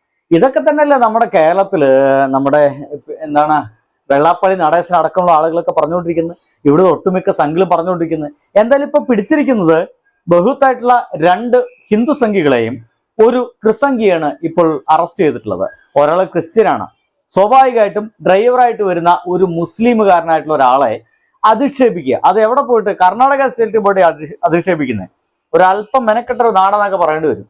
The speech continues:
എന്തൊക്കെയായാലും അവിടെ പോയിട്ട് ആ ഒരു മുസ്ലിം, ഏഹ്, കാർ ഡ്രൈവർ, Uber ഡ്രൈവറെ മുസ്ലിം തീവ്രവാദി എന്ന് വിളിക്കുന്നു.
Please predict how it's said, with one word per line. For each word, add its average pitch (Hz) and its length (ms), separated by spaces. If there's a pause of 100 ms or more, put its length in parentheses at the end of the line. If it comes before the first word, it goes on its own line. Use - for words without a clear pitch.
എന്തൊക്കെയായാലും 214 540
അവിടെ 277 220
പോയിട്ട് 202 400 (840)
ആ 247 100
ഒരു 240 200
മുസ്ലിം, 208 580 (480)
ഏഹ്, 175 320
കാർ 190 240
ഡ്രൈവർ, 156 420
Uber 214 120
ഡ്രൈവറെ 139 580 (340)
മുസ്ലിം 226 440
തീവ്രവാദി 202 460
എന്ന് 147 160
വിളിക്കുന്നു. 120 460